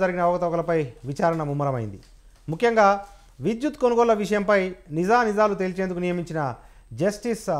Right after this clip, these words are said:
నరసింహారెడ్డి కమిషన్ విచారణను వేగవంతం చేసింది. మాజీ సీఎండీ ప్రభాకర్ రావు కమిషన్ ముందు హాజరై యాదాద్రి, భద్రాద్రి, ఛత్తీస్గఢ్ విద్యుత్ కొనుగోళ్ల ఒప్పందాలపై వివరణ ఇచ్చారు.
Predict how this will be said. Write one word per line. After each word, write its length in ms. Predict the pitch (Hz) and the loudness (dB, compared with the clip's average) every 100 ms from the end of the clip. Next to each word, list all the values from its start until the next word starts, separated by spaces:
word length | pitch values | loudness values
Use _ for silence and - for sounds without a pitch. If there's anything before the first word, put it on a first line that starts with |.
| 135 | -2
నరసింహారెడ్డి 460 | 165 247 247 233 208 | -4 0 0 2 0
కమిషన్ 380 | 202 202 208 190 185 - 139 | -2 0 -2 -2 -8 -14 -8
విచారణను 480 | 156 214 196 185 185 170 | -2 2 2 2 -2 0
వేగవంతం 360 | 165 170 160 143 | 0 0 -4 -6
చేసింది. 300 | 123 120 101 - _ - _ - | -8 -8 -10 -14 _ -20 _ -4
మాజీ 280 | 160 214 233 | 0 0 -2
సీఎండీ 400 | 214 208 202 190 131 - _ - | -4 -2 0 -2 -4 -14 _ -4
ప్రభాకర్ 460 | 170 220 226 226 208 | 2 4 4 4 6
రావు 160 | 190 196 175 | 4 0 -4
కమిషన్ 360 | 190 196 196 | -4 -2 -4
ముందు 160 | 190 170 | -2 0
హాజరై 320 | 170 180 180 175 202 - _ - | 0 2 -2 -2 -10 -20 _ -10
యాదాద్రి, 580 | 117 165 220 247 233 254 190 | 0 2 4 2 0 -4 -2
భద్రాద్రి, 480 | 190 196 208 202 220 208 - | 0 2 2 0 -6 -6 -6
ఛత్తీస్గఢ్ 520 | 170 214 196 196 165 135 131 | -4 -4 -2 0 0 -2 -4
విద్యుత్ 340 | 175 220 208 196 | -6 -6 -6 -4
కొనుగోళ్ల 300 | 196 196 185 180 | -2 2 0 0
ఒప్పందాలపై 540 | 185 180 170 165 170 165 165 _ _ 147 | 0 2 2 2 0 -2 -8 _ _ 0
వివరణ 240 | 170 165 139 | 2 2 -2
ఇచ్చారు. 280 | 135 107 | -4 -4